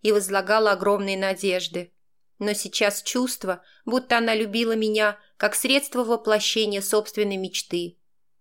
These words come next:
Стоило сделать неверный шаг, и любви пришёл конец. Конечно, это не так, знаю,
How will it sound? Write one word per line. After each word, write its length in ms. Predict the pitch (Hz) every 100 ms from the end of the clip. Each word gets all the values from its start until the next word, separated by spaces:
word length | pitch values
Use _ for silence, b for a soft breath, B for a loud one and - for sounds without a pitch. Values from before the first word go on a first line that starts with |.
| _
Стоило 440 | - - 208 202 202
сделать 420 | 196 214 233 220
неверный 420 | 202 196 185 185
шаг, 440 | 185 - 269 - - _ _
и 80 | 233
любви 300 | 247 233 339
пришёл 420 | 339 202 - 226
конец. 640 | 220 190 175 170 170 - - _ _ _ _ -
Конечно, 460 | 190 202 214 214
это 180 | 202 202
не 140 | 208 214
так, 340 | 254 262 185
знаю, 640 | 170 226 254 226 160 156